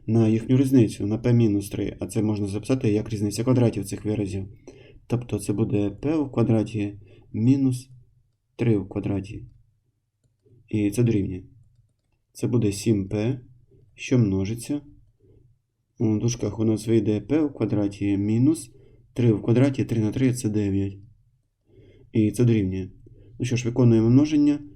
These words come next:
Сім п множимо на п в квадраті і відняти сім п множимо на дев'ять. Ну і це дорівнює.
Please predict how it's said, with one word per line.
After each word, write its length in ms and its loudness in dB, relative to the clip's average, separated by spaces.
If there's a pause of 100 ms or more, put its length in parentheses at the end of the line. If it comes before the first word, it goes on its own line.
(160)
Сім 400 0
п 340 0 (320)
множимо 840 0
на 180 -2
п 200 -2
в 120 -8
квадраті 540 -2 (540)
і 120 -4
відняти 580 0 (760)
сім 400 -4
п 260 0 (520)
множимо 760 -2 (380)
на 160 2
дев'ять. 540 -4 (720)
Ну 160 -2
і 60 2
це 140 -2
дорівнює. 420 0